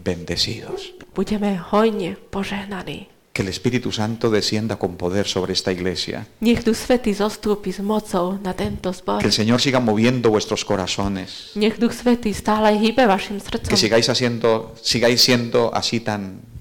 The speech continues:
Speaker 1: eh, maravillosos y maravillosas.
Speaker 2: Aby ste naďalej boli takí krásni a nádherní.
Speaker 1: No tengo duda que Dios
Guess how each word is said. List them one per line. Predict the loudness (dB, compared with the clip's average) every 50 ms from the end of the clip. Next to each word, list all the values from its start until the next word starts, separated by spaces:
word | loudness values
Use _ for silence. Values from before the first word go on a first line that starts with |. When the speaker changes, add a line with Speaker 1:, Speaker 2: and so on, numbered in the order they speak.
| -10
Speaker 1:
eh, | -8 -4
maravillosos | -2 0 0 0 0 -2 0 0 -2 -2 -2 -4 -6 -4
y | -4 -4
maravillosas. | -2 -4 -4 -4 -6 -6 -6 -6 -6 -4 0 0 2
Speaker 2:
Aby | 2 2 0
ste | 2 2 2
naďalej | 4 4 4 4 6 6 6 6 4 4
boli | 2 2 2
takí | 2 0 0 0 0 -2 -2 -2
krásni | 0 0 2 4 4 2 2 0 -2 0 2
a | 2 4
nádherní. | 4 4 2 2 2 2 2 0 0 0 -2 -2 -2 -4 -6 -14 -20 _ _ -20 -10 -2
Speaker 1:
No | 0 0 2
tengo | 4 4 4 6 6
duda | 6 6 6 4 2
que | 2 0 -2 -2 -2
Dios | 0 2 2 2 2 2